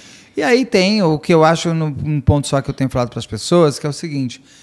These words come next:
é, a traição existiu, é, é uma puta, essa, é, não, não vou dizer que ele podia, que ela era uma chata, que ele, não estou dizendo isso.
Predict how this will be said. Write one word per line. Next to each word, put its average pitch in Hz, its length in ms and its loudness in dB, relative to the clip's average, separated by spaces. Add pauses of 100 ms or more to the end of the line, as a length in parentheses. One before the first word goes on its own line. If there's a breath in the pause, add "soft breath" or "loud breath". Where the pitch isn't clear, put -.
(320 soft breath)
é, 160 440 0
a - 120 0
traição 190 360 4
existiu, 170 800 4
é, 147 80 0 (140)
é 147 80 -12
uma 151 160 -12
puta, - 180 -10 (320)
essa, 180 340 0
é, 185 240 -8
não, 196 220 -8 (160)
não 220 280 0
vou 226 260 2
dizer 190 280 2
que 190 120 -2
ele 180 160 0
podia, 165 580 -2
que 165 100 -8
ela 160 120 0
era 151 80 -2
uma 151 160 -2
chata, 160 340 0
que 160 120 -4
ele, 165 80 -2
não 180 140 2
estou 190 200 0
dizendo 170 220 2
isso. 120 80 -2